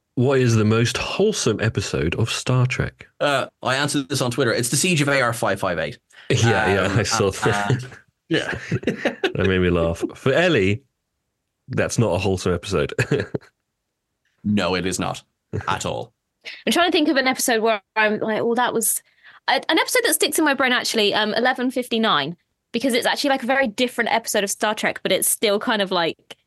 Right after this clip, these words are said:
Speaker 3: a comfort story about ancestry and about where we come from and about the comparison between, you know, what we take from a person and how they inspire us, regardless of whether they actually did something really meaningful or it's just something meaningful to you.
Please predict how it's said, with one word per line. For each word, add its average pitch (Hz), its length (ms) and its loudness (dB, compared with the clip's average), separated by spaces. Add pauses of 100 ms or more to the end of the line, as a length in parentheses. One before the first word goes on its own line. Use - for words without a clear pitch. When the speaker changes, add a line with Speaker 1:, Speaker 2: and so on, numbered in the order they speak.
(600)
Speaker 3:
a 196 60 -6
comfort - 520 -4
story 185 500 0
about 170 360 0
ancestry 170 880 -2
and 160 100 -4
about 156 280 -6
where 165 160 -2
we 160 80 -2
come 175 260 -6
from 170 340 -6
and 170 100 -2
about 170 460 -4
the 165 240 -6
comparison 180 600 -2
between, 170 480 -2 (460)
you 185 60 -4
know, 165 280 0 (460)
what 202 220 -2
we 170 520 2
take 202 280 -2
from - 160 -2
a 175 60 0
person 175 340 -2
and 165 100 0
how 170 140 -2
they 165 120 2
inspire 165 520 0
us, 160 160 -2
regardless 170 480 -2
of 156 140 -4
whether 160 200 0
they 156 140 0
actually 170 300 -2
did 165 160 -2
something - 300 -2
really 208 260 2
meaningful 185 440 0
or 175 100 0
it's - 100 -4
just 190 140 -2
something 180 240 0
meaningful 180 400 2
to 190 120 -2
you. 160 340 0